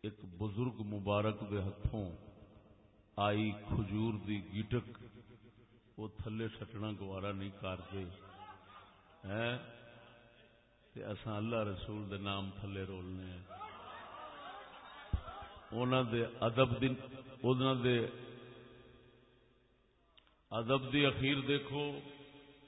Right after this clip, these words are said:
اور اپنی اساں گستاخی تے بے ادبی دی اخیر ویکھیے کہ جگہ جگہ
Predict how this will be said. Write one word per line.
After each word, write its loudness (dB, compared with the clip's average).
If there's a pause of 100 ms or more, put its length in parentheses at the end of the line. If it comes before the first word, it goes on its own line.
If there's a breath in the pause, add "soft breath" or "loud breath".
(120)
اور -2 (100)
اپنی 0
اساں -2 (600)
گستاخی -2
تے -6
بے -2
ادبی -4
دی -4
اخیر -8
ویکھیے -10 (4000)
کہ -4
جگہ 0
جگہ 0